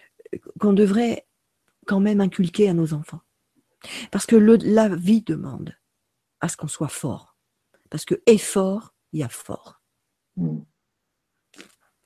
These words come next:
Speaker 1: Et c'est en se dépassant qu'on devient fort. On se dépasse justement, euh, parce qu'on va aller au bout de nos leçons de piano, parce que c'est ré-, rébarbatif au départ,
Speaker 2: Mm.
Speaker 1: et après, on devient pianiste. On...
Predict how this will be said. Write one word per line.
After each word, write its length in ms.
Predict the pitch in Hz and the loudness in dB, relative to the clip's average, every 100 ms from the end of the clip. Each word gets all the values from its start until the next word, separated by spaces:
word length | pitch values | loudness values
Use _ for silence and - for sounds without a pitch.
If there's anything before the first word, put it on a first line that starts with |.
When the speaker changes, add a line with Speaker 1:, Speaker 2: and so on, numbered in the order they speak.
| - | -2
Speaker 1:
Et 80 | 190 | -2
c'est 200 | - 196 | 2 2
en 80 | |
se 160 | 170 160 | 0 -2
dépassant 720 | 135 247 233 185 - 185 220 _ _ | 0 0 0 -4 -4 -8 -10 _ _
qu'on 120 | 151 | -8
devient 320 | 143 139 110 | -8 -8 -10
fort. 380 | 110 - - _ _ _ _ _ - - 247 - | -10 -16 -18 _ _ _ _ _ -20 -16 -8 -4
On 120 | 320 | 0
se 160 | - | 4
dépasse 520 | 294 175 165 247 339 - | 6 6 2 2 0 -2
justement, 480 | 190 190 247 320 - _ - 185 160 | 0 0 2 -2 -6 _ -20 -8 -6
euh, 40 | |
parce 220 | 156 - | -4 -2
qu'on 240 | - 247 190 | 0 0 0
va 320 | 170 160 - | 0 -4 -4
aller 220 | 180 185 | 0 2
au 120 | 185 160 | 4 4
bout 200 | 226 226 | 4 4
de 220 | 160 156 | 4 2
nos 200 | 160 156 | 2 2
leçons 280 | 160 - 285 | 0 0 0
de 80 | |
piano, 420 | 214 175 147 427 - - - | 2 0 4 2 2 -14 -20
parce 120 | - | -14
que 60 | 131 | -10
c'est 160 | - 120 | -6 0
ré-, 180 | 143 135 | 0 2
rébarbatif 760 | 147 170 143 139 143 190 165 | 2 2 2 -2 -4 -6 -6
au 40 | 123 | -6
départ, 320 | - 294 370 - - | -4 -4 -6 -8 -6
Speaker 2:
Mm. 60 | 220 | 0
Speaker 1:
et 100 | 175 | 0
après, 360 | 196 - - - 466 508 - _ _ - - - | 0 -2 -2 0 0 -2 -4 _ _ -20 -20 -6
on 60 | 403 | 0
devient 260 | 403 359 453 | 0 0 -4
pianiste. 440 | - 440 508 508 | -2 -2 -2 -4
On... 80 | 320 | -6